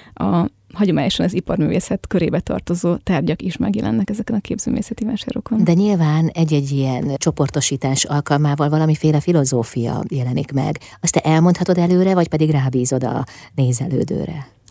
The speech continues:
Speaker 1: Ö, adok egy kis segítséget
Speaker 2: Aha.
Speaker 1: hozzá,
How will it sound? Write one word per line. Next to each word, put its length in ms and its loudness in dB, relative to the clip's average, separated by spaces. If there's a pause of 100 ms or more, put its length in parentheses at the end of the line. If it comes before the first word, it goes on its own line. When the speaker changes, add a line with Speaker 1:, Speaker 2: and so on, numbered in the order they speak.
(580)
Speaker 1:
Ö, 320 4 (340)
adok 300 2
egy 80 -2
kis 160 -2
segítséget 600 -2
Speaker 2:
Aha. 120 4
Speaker 1:
hozzá, 240 -2